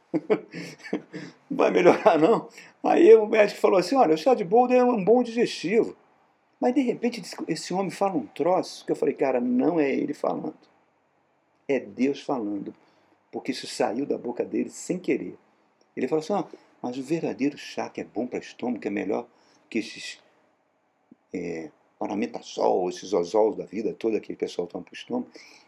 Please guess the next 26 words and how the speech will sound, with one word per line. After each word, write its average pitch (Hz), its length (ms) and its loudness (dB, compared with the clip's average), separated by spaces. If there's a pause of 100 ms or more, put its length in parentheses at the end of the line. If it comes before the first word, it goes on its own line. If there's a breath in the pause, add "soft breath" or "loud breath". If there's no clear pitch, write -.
(160 loud breath)
é 131 80 -4
o 135 80 -6
chá - 380 -4
de - 80 -8
espinheira 143 460 -4
santa." - 440 -10 (1300)
Ele 240 160 0
falou 254 240 8
isso 262 140 -2
e - 20 -6
mudou 240 200 10
de 254 80 6
assunto, 220 380 2
de 202 80 2
repente 196 460 0
eu, 208 120 0 (220)
tum, 349 260 4 (1300)
captei 208 380 2
aquela 190 280 0
<laughs> - 40 -6
palavra, - 560 2 (240 soft breath)
falei, 127 180 -4
"Deus 120 280 -2
falou 120 240 -4
por 117 120 -12
ele." 87 280 -14